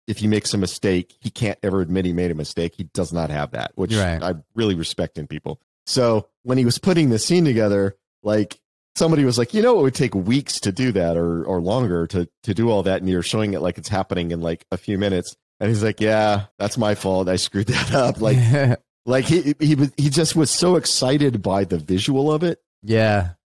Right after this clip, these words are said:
Speaker 1: that he wasn't thinking about the reality of it. And
Speaker 2: Yeah.
Speaker 1: he usually doesn't do that. He's usually always thinking about the reality as well.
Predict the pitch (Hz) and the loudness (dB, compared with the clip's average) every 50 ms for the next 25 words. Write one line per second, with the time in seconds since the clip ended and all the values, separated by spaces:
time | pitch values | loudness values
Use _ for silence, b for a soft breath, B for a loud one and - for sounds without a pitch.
0 | _ _ _ - 123 120 127 117 107 127 131 131 127 123 107 - 139 131 - 135 | _ _ _ -2 0 2 2 2 2 2 0 2 0 -2 -2 0 -2 -2 0 -2
1 | 120 104 110 110 - - 98 90 87 80 85 90 104 123 131 147 151 156 156 180 | 0 0 0 -2 -2 -2 -2 0 0 0 0 0 0 0 0 0 0 0 0 0
2 | 180 - - 127 117 107 107 101 98 98 95 247 269 269 294 302 302 147 170 165 | -2 -2 -2 0 0 2 2 2 2 2 4 2 2 2 2 0 0 2 2 0
3 | - 143 117 98 - 143 135 101 92 82 82 104 120 131 127 - 151 143 139 127 | 0 0 -2 0 0 0 0 2 0 0 0 0 0 0 0 0 0 -2 -2 0
4 | 120 120 113 107 - - 101 104 101 95 - - 104 - - 95 90 87 85 - | 0 0 0 0 0 0 0 0 0 -2 -2 -4 -6 -4 -4 -2 -2 -2 -2 -2
5 | 87 82 85 87 90 85 85 82 - 92 87 - - 92 95 85 - | -4 -2 -2 -2 0 -2 -2 -4 -4 -6 -10 -8 -4 -4 -4 -4 -4